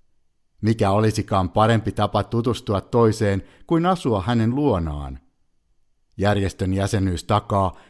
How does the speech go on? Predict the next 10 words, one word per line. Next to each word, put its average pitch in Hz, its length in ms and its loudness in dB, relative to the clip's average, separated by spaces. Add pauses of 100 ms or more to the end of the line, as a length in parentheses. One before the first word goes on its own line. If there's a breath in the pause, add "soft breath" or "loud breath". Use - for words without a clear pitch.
(120 loud breath)
että - 200 -2
molemmilla 110 560 0
on 107 100 2
yhteinen 107 480 0
kiinnostuksen 95 760 -2
kohde, 76 460 -10 (400)
matkustaminen 85 1000 -6 (180)
ja 78 120 -8
vieraat 104 480 0
kulttuurit. 78 960 -6